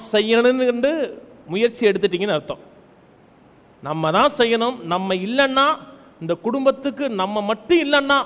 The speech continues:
இந்த ஒரு ஜீவன் மட்டும் இல்லைன்னா, அந்த குடும்பம் எந்த நிலைக்கு ஆயிருக்குன்னு தெரியுமா? ஆ, என்ன சொல்றீங்க? இந்த குடும்பத்தை தூக்கி நிறுத்துறதே இந்த ஒத்த ஜீவன் தான்.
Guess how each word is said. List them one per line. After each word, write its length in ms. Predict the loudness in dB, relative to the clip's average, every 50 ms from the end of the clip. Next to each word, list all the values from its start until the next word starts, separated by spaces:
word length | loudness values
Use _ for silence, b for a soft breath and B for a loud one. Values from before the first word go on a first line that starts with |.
| -4 -12 -10
இந்த 160 | -6 -6 -4
ஒரு 320 | 0 2 4 4 4 4 0
ஜீவன் 460 | -2 -4 0 2 2 4 4 2 2
மட்டும் 360 | 2 2 0 0 2 0 0
இல்லைன்னா, 300 | 2 2 0 2 2 2
அந்த 100 | 0 0
குடும்பம் 340 | 0 0 0 2 2 4 2
எந்த 160 | 2 2 2
நிலைக்கு 280 | 2 2 2 2 2 4
ஆயிருக்குன்னு 340 | 4 4 4 2 2 2 2
தெரியுமா? 440 | 2 2 2 4 4 4 4 2 -2 -8 -16 -20 -20 -20 -20 -20 -20 -20 -20 -20 -20 -20 -20 -20 -20 -20 -20 -20 -20 -20 -20 -20 -20 -20 -20 -20 -20 -20 -20 -20 -20 -20 -20 -20 -20 -20 -20 -20 -20 -20 -20 -14 -8
ஆ, 180 | -6 -4 -4 -4
என்ன 280 | -2 -2 0 2 2 4
சொல்றீங்க? 440 | 4 4 2 4 2 2 4 2 2 0 -2 -6 -12 -18 -20 -20 -20 -20 -20 -20 -20 -20 -20 -20 -18
இந்த 160 | -10 -8 -8 -4 0
குடும்பத்தை 560 | 0 0 2 2 0 2 2 2 0 -2 -2
தூக்கி 340 | -4 -4 -4 -2 -2 -2 0
நிறுத்துறதே 520 | 2 2 0 0 0 2 4 4 4 4 2
இந்த 140 | 2 2 2
ஒத்த 300 | 0 0 0 2 2 2
ஜீவன் 400 | 2 2 0 2 2 2 2 2
தான். 200 | 0 0 -2